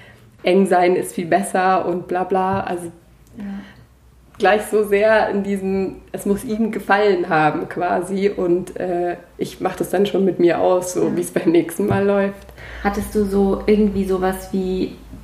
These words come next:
Speaker 2: Scham davor, dass der deinen Körper sieht? Oder, also muss jetzt auch gar nicht beim ersten Mal gewesen sein, sondern irgendwann so?
Speaker 1: Mm, ja, das glaub ich, hatte ich oft. Also ich glaub, es hat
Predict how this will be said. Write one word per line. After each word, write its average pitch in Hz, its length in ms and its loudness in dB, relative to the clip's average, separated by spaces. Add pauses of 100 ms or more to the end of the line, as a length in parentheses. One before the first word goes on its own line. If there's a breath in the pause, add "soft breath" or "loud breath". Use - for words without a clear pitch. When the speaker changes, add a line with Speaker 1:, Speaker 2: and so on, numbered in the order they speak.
Speaker 2:
Scham 196 600 2
davor, 190 480 0
dass 180 260 -2
der 180 160 2
deinen 180 240 0
Körper 247 380 -2
sieht? 269 200 0
Oder, 170 300 2
also 170 320 -2 (140)
muss 185 180 0
jetzt 180 140 0
auch 160 100 2
gar 180 60 0
nicht 170 120 0
beim 170 120 -2
ersten 180 240 0
Mal 180 100 -2
gewesen 170 300 0
sein, 170 180 -4
sondern 170 260 -6
irgendwann 180 400 -4
so? 180 300 -4
Speaker 1:
Mm, 208 800 4 (640 loud breath)
ja, 190 120 4
das 196 140 4
glaub 262 160 4
ich, 262 100 0
hatte 269 160 2
ich - 160 -6
oft. 196 300 2
Also 185 140 2
ich 185 100 -8
glaub, 190 200 0
es - 100 -10
hat - 240 -4